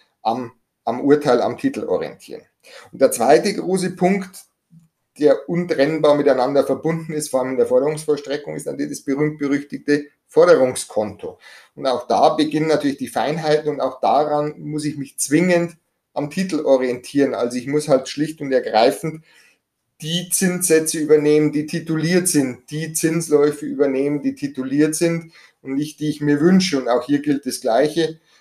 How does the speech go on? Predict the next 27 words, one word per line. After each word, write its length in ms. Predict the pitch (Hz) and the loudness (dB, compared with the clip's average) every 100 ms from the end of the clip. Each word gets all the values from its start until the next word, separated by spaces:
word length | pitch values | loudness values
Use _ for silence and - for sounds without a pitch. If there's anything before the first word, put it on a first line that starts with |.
| _ - | _ 2
Ähm, 440 | 135 131 139 135 - | 4 4 0 -6 -16
selbst 360 | - 139 139 - | -6 -2 -2 2
wenn 140 | 147 | 2
ich 140 | 139 - | 2 0
theoretisch 600 | 139 127 135 151 156 - | 2 4 4 2 -2 0
dann 160 | 143 | -2
in 140 | 143 135 | 0 0
der 100 | 135 | 2
Klage 380 | 127 117 147 143 | 4 4 4 2
den 160 | 139 | 0
falschen 360 | 127 120 123 131 | 4 2 2 -4
Zinssatz 500 | 147 151 151 147 147 | -2 -2 0 0 2
erwähnt 340 | 139 143 147 | 0 0 0
habe, 180 | 147 - | -2 -4
ich 180 | 131 - | -10 0
werde 240 | 131 127 | 2 2
nicht 220 | 143 139 | 0 -6
höher 280 | 165 170 160 | 2 6 6
gehen 360 | 139 123 107 95 | 6 -2 -4 -4
können. 320 | 131 107 92 | -2 -2 -4
Also 220 | 95 98 | -8 -8
eine 80 | 92 | -8
Faustregel 640 | 98 117 147 - 143 143 147 | 0 2 0 0 0 2 0
ist 300 | 147 - 135 | -4 -6 -4
definitiv, 640 | 131 127 120 - 156 175 | -4 -4 -8 -6 -8 -8
ich 140 | 135 - | -12 -6
kann 240 | 131 135 | -6 -6